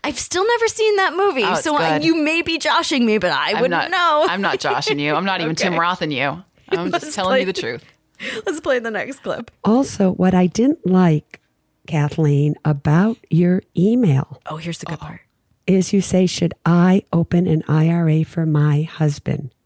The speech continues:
Speaker 3: What does
Speaker 1: Uh-huh.
Speaker 3: that mean? Does that mean that your husband is letting you do absolutely everything?
Speaker 1: Yes.
Speaker 3: And that
Speaker 2: Uh-oh.
Speaker 3: he has no say in this and
Speaker 1: Yes.
Speaker 3: he's not doing
Speaker 2: Uh-oh.
Speaker 3: things and he just says, "Oh, you take care of it"?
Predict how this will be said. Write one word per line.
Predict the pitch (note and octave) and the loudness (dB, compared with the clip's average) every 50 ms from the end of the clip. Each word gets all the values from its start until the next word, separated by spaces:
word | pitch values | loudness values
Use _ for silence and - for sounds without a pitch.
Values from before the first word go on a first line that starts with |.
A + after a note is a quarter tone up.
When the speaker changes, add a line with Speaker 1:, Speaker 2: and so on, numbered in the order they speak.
| _ _ _ _ _ | _ _ _ _ _
Speaker 3:
What | - D4 D#4 | -2 0 2
does | E4+ A3+ D3+ | 2 4 4
Speaker 1:
Uh-huh. | |
Speaker 3:
that | C3+ C3+ C#3 E3+ - - | 4 4 4 2 0 0
mean? | C3+ C3+ B2 B2 - - - C3+ _ _ _ _ _ - - - - - | 0 0 0 -2 -4 -6 -10 -16 _ _ _ _ _ -20 -20 -20 -20 -10
Does | - - | -4 -2
that | A3+ C#4 D4+ - | 0 0 0 2
mean | A3 A3+ A3 G#3+ | 2 2 2 2
that | G3+ - - | 0 0 2
your | D3+ E3+ F3+ F3+ | 2 2 2 0
husband | - - - C#3 C3+ B2+ C3 C3 D3 C#3+ C#3 E3 A#3 C#4 - _ _ _ _ - - - - - | -2 -2 0 0 0 0 -2 -2 0 2 2 2 0 -2 -4 _ _ _ _ -20 -20 -20 -8 -2
is | - E3+ D3+ | -2 0 2
letting | D#3+ D#3+ E3+ F3+ F#3 G3 G3 F#3 | 2 2 2 4 4 2 2 2
you | F3 E3+ F3 F3 F#3 F3+ | 2 2 2 0 -2 -4
do | E3 - E3 D#3+ D3+ D#3 - - | -4 -2 0 0 0 -2 -4 -2
absolutely | - D#3 E3 F3+ - - - - - G#3+ G3+ F#3+ F3+ E3+ - _ - D#3+ D3+ D3 - _ - | 0 0 0 0 -2 -6 -12 -8 -4 -2 0 0 0 -2 -4 _ -2 0 0 0 -2 _ -4
everything? | - C#3+ C3+ C3+ C3+ C#3 D3 D#3+ E3 F#3 - - - G#3+ G#3+ A#3 C4 D4+ E4+ - _ _ _ _ - | -2 -2 -2 -2 -2 0 0 2 2 0 0 0 0 2 2 2 0 -2 -6 -8 _ _ _ _ -4
Speaker 1:
Yes. | G#3 C#4 F4 C#4+ - - - - - | -2 -2 -2 -2 -2 -2 -4 -4 -2
Speaker 3:
And | - E3+ F3+ | 0 0 2
that | E3 D3+ C#3+ C3+ | 2 2 2 0
Speaker 2:
Uh-oh. | C3+ B2 B2 B2 B2 | -2 -6 -8 -8 -6
Speaker 3:
he | - - E3+ D#3+ D#3+ F#3+ A3+ A#3+ | -2 0 2 2 2 2 0 -2
has | G3 F3+ F3 F3 - | -2 -2 -2 -2 0
no | E3 D#3 D3 | 0 -2 -2
say | C#3+ - - - - C3 C3 B2 | -2 -4 -6 -4 -2 0 0 2
in | C3+ C3+ C#3+ | 2 2 2
this | E3+ G3+ B3 A#3+ - - | 0 0 -2 -2 -2 -4
and | - C3 - _ _ - | -4 -4 -6 _ _ -4
Speaker 1:
Yes. | - D4+ F#4 | -2 0 0
Speaker 3:
he's | F#4 F4+ - - F#3+ | 0 0 0 -2 -2
not | F3+ F3 F#3 - - | -2 -4 -4 -4 -4
doing | F3 E3+ E3+ E3+ F3 | -4 -2 -2 -2 -2
Speaker 2:
Uh-oh. | C#3+ | -2
Speaker 3:
things | D3 G3 F#3+ F#3+ - | -2 -2 -2 -4 -4
and | - D#3+ D#3+ | -4 -4 -2
he | E3+ G3 F3+ | 0 0 0
just | - F3 F3 - - | 0 -2 -4 -4 -2
says, | - E3 D#3+ D#3 - - - - - - _ - | -2 0 0 -2 -2 -6 -16 -20 -20 -18 _ -2
"Oh, | E3 F3+ F3+ | 0 2 2
you | E3+ D#3+ D#3+ F3 G3 G3+ | 2 2 4 2 2 2
take | - - E3 D#3 D3+ - | -2 -2 0 0 -2 -2
care | - - C3+ B2+ B2 | -2 -2 0 2 2
of | B2 B2 D3+ | 2 2 2
it"? | F3+ A3 A#3 - | 2 2 0 -2